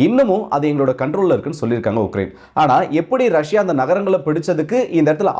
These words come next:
ஆதாரங்களை கொடுக்கலன்னு உக்ரைன் ஒரு குற்றச்சாட்டை வச்சிருக்காங்களோ, அதே மாதிரி இந்த நகரங்களை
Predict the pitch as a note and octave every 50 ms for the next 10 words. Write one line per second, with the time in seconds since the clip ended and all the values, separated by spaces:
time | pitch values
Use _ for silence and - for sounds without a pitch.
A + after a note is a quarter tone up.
0 | B2+ D3+ E3+ F#3+ F#3+ F#3 F#3 F3 E3 - - D3 D#3 D3+ F#3 G3 F#3 D3+ B2 -
1 | F#3 F#3 E3+ D3 B2+ A2+ A#2+ - D#3 D3 C#3+ A2+ A2 G#2 G#2 - A2+ - G2 E2+
2 | E2+ F#2+ C3 D3 - - - - _ - A2+ A#2 C#3+ F3 A3 B3 A3+ F3+ C3+ A2
3 | A2+ C3+ F3 F#3 - C3+ C3+ B2+ C3 B2 B2+ C#3 E3+ G#3 A3 G3 G3 G3+ G3+